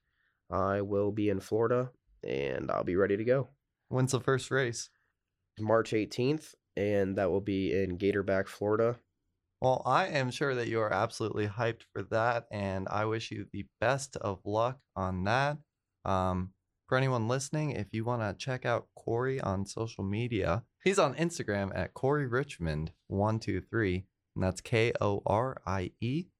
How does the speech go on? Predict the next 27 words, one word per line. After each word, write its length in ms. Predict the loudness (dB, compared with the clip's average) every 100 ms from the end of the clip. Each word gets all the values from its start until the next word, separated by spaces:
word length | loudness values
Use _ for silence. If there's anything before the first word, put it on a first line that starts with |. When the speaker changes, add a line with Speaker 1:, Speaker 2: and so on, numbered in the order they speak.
| _ _ 2
Speaker 2:
R 220 | 2 4
I 120 | 0
C 320 | -2 -8 -6
H 320 | -2 -2 -2 -6
M 180 | -2 0
O 120 | 0
N 300 | 0 0 0
D 320 | 0 -2 -4 -8 -6
one 400 | 0 2 2 0
two 280 | -2 -4 -4 -4
three. 220 | -4 -4 _ _ _ _ _ _
I'm 80 | -2
sure 180 | 2 2
he'd 200 | 0 0
love 220 | 2 2
the 100 | 0
support 600 | -2 -4 -4 -2 0 -2 -8 _ _ _ _ -6
and 160 | -2
all 160 | 0 -2
the 100 | -2
season 480 | -6 -6 -4 -4 -2
and 160 | -2
everything, 640 | -2 -4 -6 -4 -2 -2 -2
and, 420 | -2 -2 -2 -4 -4
uh, 200 | -6 -6 -12 _ _ _ _
yeah. 200 | 0 0 -4 _ _
So 280 | 2 2